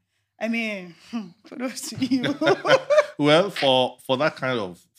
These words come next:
Speaker 2: for that kind of, of, of production, uh, the concert producer, you must have a concert producer.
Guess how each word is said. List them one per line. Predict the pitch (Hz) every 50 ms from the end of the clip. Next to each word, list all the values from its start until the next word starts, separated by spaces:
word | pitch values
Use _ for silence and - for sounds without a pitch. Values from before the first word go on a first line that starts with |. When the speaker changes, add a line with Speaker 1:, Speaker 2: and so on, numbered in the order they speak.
| _ _
Speaker 2:
for | - 123
that | 139 147
kind | 147 131 110
of, | 95 - _ _ _ -
of, | 104 98 87 - _ _ _ _ _ _ _ _ _ _ _ _ -
of | 104 92 - _
production, | 98 95 92 104 95 - - - 90 87 85 87 85 - - - _ _ _ _ - -
uh, | 82 82 80 80 76 - _ _
the | -
concert | 98 - 127 127 - 131 127 123
producer, | - 98 90 85 95 95 98 98 101
you | 113 110
must | 113 117 107
have | - 123 123
a | -
concert | - 107 87 - - -
producer. | - - - - 78 _